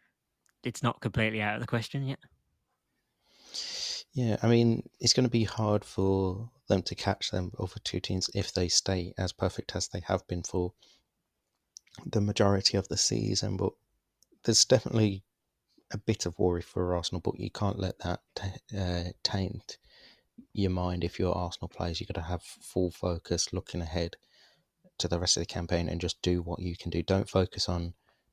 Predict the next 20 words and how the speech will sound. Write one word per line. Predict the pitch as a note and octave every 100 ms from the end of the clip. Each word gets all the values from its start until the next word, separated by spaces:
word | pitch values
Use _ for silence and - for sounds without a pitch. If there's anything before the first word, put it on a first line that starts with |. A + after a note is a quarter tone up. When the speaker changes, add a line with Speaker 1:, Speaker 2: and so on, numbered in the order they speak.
| _
Speaker 2:
Man | F#2 E2+
City | - - E2
or | E2
Chelsea. | - E2+ E2 -
Just | - E2
focus | - F2 - -
on | F2 E2+ E2 _ _ _ _ _ -
those | F2 F2 F2
ninety | F2 E2+ -
minutes | E2+ -
that | - E2
you're | F2
playing | D#2+ - E2+
against | E2 - D#2+ -
whoever | - F2 E2 F2
it | -
is | E2+ -
you're | -
playing | - E2 E2
against. | - F2 - -